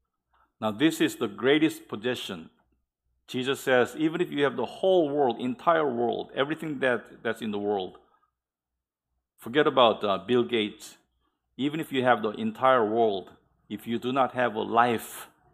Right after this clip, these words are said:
talking about eternal life, "what good is that?" But you as a believer,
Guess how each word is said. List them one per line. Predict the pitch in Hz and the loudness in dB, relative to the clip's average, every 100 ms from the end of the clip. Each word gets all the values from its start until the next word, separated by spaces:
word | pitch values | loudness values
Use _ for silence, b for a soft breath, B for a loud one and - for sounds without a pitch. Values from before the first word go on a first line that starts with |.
| _ - | _ -10
talking | 113 | -6
about | 113 - | -6 -6
eternal | 110 - 127 113 | -10 -6 -4 0
life, | 110 107 - - _ _ _ _ _ - | 2 2 -2 -20 _ _ _ _ _ -2
"what | 131 143 - | 0 0 -6
good | 151 151 151 | -2 -2 -2
is | 120 - | -10 -4
that?" | 120 113 - - _ _ _ _ _ _ _ _ _ _ _ - | -2 -2 -6 -20 _ _ _ _ _ _ _ _ _ _ _ -2
But | 123 104 110 | 0 0 -6
you | 107 165 160 143 | -8 -2 0 2
as | 107 | 0
a | 110 | -2
believer, | 95 117 139 120 87 85 | -4 -4 -2 -4 -4 -6